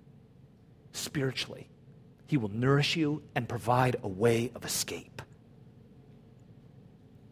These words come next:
Spiritually,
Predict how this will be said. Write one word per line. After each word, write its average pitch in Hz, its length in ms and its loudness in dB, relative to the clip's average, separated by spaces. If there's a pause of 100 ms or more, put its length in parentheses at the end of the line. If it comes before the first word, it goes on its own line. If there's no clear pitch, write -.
(1500)
Spiritually, 131 800 0